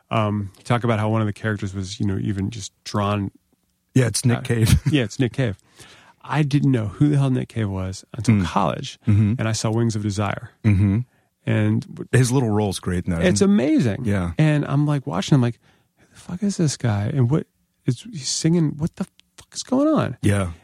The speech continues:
Speaker 1: And then, uh, then the next year I got, you know,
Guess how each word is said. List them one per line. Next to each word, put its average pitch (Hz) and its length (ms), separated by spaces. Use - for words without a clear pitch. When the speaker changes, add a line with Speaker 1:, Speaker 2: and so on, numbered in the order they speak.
Speaker 1:
And 120 160
then, 117 320
uh, 107 360
then 110 120
the 107 80
next 104 260
year 107 100
I 104 60
got, 101 280
you 101 80
know, 95 220